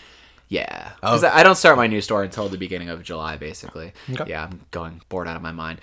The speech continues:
Speaker 1: But I decided to start streaming again, and it's been cool. Um, you can find me over at twitch dot T V slash Dungeons and Daniels. I did kind of, like, a total of, like, five hours of streaming yesterday.
Speaker 2: Damn.
Speaker 1: Yeah, I started, I wanted a light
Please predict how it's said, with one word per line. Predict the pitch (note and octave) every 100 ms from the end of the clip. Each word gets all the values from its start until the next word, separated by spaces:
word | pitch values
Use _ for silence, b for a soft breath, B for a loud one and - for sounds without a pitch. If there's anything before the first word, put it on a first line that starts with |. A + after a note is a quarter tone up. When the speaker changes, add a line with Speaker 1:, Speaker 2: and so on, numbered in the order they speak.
| B
Speaker 1:
But | - A#3 -
I | F3
decided | D4 G#3+ G#3
to | G3
start | A3 G#3
streaming | - D#3+ G3+ A#2
again, | F2 E2+ -
and | G#2+
it's | G#2+ -
been | C#3
cool. | C#3 C3 C#3 -
Um, | A#2 A2 A#2
you |
can | B2+
find | D3 C#3 C3
me | B2
over | A2+
at | G#2
twitch | B2 -
dot | A#2 -
T | A2+
V | G#2+
slash | - G#2+ G2
Dungeons | - F#2+ F#2+ F#2+
and | F2+
Daniels. | F2 F#2 G2+ G2+
I | G2+ A2+
did | C#3 C#3+ D3 _ _ -
kind | B2+ C3+ A#3
of, |
like, | A#3
a | E3+ B2 G#2 -
total | - C3 B2+ A#2
of, | G#2
like, | G#2
five | - G2 G#2
hours | G#2+ G#2+
of | G2+
streaming | - G2+ A2+
yesterday. | A#2+ B2 C#3 C3+ D3 - B B B
Speaker 2:
Damn. | - F#3 B2 E2+
Speaker 1:
Yeah, | A#2 A2
I | G#2
started, | - - - - C#3 C#3 C#3 C#3
I | - C#3 C#3+ - B B B F#3
wanted | B3+ D4+
a |
light | G3 A#2+ C3+